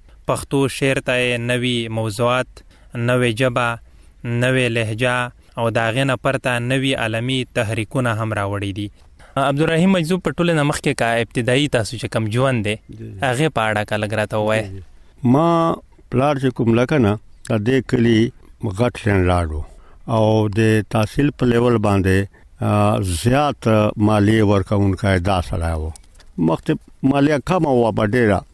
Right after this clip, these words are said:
Speaker 2: خو هلته هم د پنځه شپږ سوه روپۍ مالیه وه چې د روپۍ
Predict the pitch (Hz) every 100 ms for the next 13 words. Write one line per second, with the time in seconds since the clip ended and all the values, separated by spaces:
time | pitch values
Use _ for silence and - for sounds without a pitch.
0 | - - 120 120 123 131 143 - 139 131
1 | 143 131 117 110 123 120 113 - - 110
2 | 107 - 135 131 - 107 101 98 - 104
3 | 98 - - 95 95 90 92 95 92 90
4 | 90 - - - - - 101 98 101 -
5 | 107